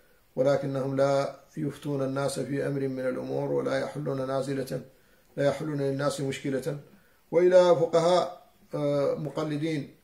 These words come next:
يلتزمون المذاهب ويتعصبون لها ويرون أقوال أهلها،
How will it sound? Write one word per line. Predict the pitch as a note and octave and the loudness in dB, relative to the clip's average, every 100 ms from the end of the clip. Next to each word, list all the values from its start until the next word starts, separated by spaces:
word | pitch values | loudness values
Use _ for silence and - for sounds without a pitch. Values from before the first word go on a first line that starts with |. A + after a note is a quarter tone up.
| C#3 | -6
يلتزمون | C#3+ - C3+ D3 D3 | -6 -4 -4 -4 -2
المذاهب | C#3 C3+ C#3 D3 C3 C3+ C3+ - _ _ _ _ - | -2 0 0 0 0 0 -4 -8 _ _ _ _ -4
ويتعصبون | C#3+ C#3+ C#3+ E3+ D3 C#3 D3 - C#3+ D3 C#3 | 2 4 4 2 -2 -4 -4 -2 -2 0 0
لها | C3+ C3+ C#3+ - - _ F3 | 0 0 -2 -4 -12 _ -10
ويرون | C#3+ C#3 C#3+ C#3 C#3+ D3 C#3+ C#3+ C#3+ | -2 0 2 0 -2 -2 0 0 -2
أقوال | C#3 C#3 C3+ D3 C3+ D3 D3 C#3 | -2 -4 -6 -8 -6 -2 0 2
أهلها، | C#3+ C#3 C#3+ C3 C#3 - | 0 0 0 0 -2 -4